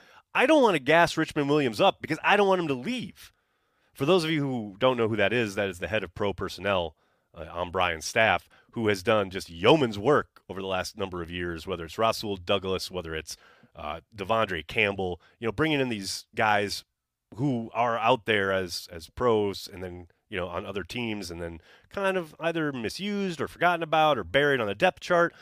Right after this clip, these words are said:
and then they come to Green Bay and ball out. And, you know, if Owens hits, <laughs> I mean, there, it's gonna be really hard to keep his name out of the mix when people start talking about,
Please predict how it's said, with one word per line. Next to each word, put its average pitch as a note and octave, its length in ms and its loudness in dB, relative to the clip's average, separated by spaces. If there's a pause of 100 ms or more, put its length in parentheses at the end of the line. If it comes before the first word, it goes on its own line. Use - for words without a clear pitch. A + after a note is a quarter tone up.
(160)
and E3 80 -4
then F#3+ 80 4
they F#3 60 4
come F#3 220 0
to D3+ 40 -8
Green E3 240 -2
Bay E3 300 0
and C#3 140 -6
ball D#3+ 240 6
out. A2+ 240 -2 (800)
And, B2 520 0
you C#3+ 120 -8
know, A2 160 2
if G#2 100 -2
Owens F3 460 4
hits, - 420 -10 (680)
<laughs> - 200 -10
I C#3 100 -6
mean, D3 280 -2
there, E3 120 0
it's D#3+ 220 -6
gonna C#4 140 -6
be D#3 100 0
really B2 320 2
hard G2 400 4
to D#2+ 120 -12
keep G#2 280 -16
his F#2 180 -10
name E2+ 460 -6
out F2 160 -2
of D#2 40 -12
the D#2+ 60 -12
mix F2 340 -10
when D#2+ 120 -14
people F2+ 200 -14
start E2 220 -14
talking E2+ 240 -12
about, D#2+ 260 -8